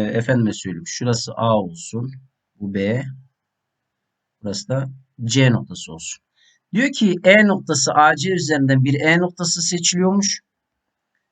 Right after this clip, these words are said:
Ve şurayı sileyim, düzgün yazayım arkadaşlar. B noktasıdır orası. Neydi? Bir dik çizdik arkadaşlar.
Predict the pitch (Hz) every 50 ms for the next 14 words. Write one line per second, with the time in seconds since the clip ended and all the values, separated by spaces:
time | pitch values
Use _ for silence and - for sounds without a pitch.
0 | _ _ - 113 110 127 147 160 185 226 240 - - _ _ _ _ _ _ _
1 | _ _ _ _ _ _ _ _ _ _ _ _ _ _ _ _ _ - 104 95
2 | 90 85 - - - 107 92 95 90 90 87 - 90 92 110 98 90 87 85 85
3 | 85 85 85 85 - - _ - - - - - - - 113 123 127 - - -
4 | _ _ _ _ _ _ _ _ _ _ _ _ - 95 95 98 98 95 92 90
5 | - - _ - - - - - 90 87 85 82 82 85 - - - 113 120 127
6 | 131 - - - - _ _ _ _ _ _ _ _ _ _ _ _ _ _ _
7 | _ _ _ _ _ _ _ _ _ _ _ _ _ _ _ _ _ _ _ _
8 | _ _ _ _ _ - 165 170 165 143 131 185 202 185 190 165 156 165 165 165
9 | - - 180 156 131 113 107 - 107 95 - - 92 87 85 85 - - - -